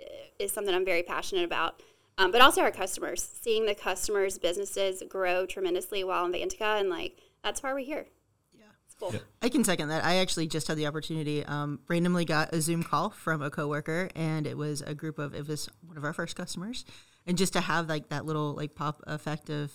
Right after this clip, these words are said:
Speaker 2: it, I mean, it is, it's such great relationships. I really treasure those as
Speaker 1: Yeah.
Speaker 2: well.
Speaker 3: Yeah, I was gonna say, uh, we've done a little bit of a road show this last quarter and conferences across the co-, uh, across the country.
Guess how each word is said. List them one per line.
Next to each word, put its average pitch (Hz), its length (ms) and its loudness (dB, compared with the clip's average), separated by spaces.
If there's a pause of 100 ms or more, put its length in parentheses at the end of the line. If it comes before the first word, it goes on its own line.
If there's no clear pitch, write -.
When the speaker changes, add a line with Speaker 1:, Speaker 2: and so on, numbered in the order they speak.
Speaker 2:
it, 156 220 -10
I 175 40 2
mean, 175 120 6
it 165 100 4
is, 151 180 0
it's 147 120 -4
such 143 160 -6
great 147 180 -6
relationships. 151 560 -6
I 147 40 -8
really 147 240 -8
treasure 147 300 -10
those - 200 -10
as 156 140 -10
Speaker 1:
Yeah. - 80 -8
Speaker 2:
well. - 160 -10 (1200)
Speaker 3:
Yeah, 101 160 2
I 104 100 -2
was 104 120 0
gonna 101 140 0
say, 92 320 -2 (640)
uh, - 340 -10 (380)
we've 107 160 -4
done 104 120 6
a 101 80 6
little 98 160 2
bit 90 80 2
of 87 80 0
a 87 80 0
road 92 280 2
show 95 280 2
this 87 360 -2
last 92 280 0
quarter 98 440 0
and 92 260 -6
conferences 92 600 -4
across 92 400 -4
the - 60 -12
co-, - 200 -10
uh, 104 140 -12
across - 320 -8
the - 60 -12
country. 101 360 -2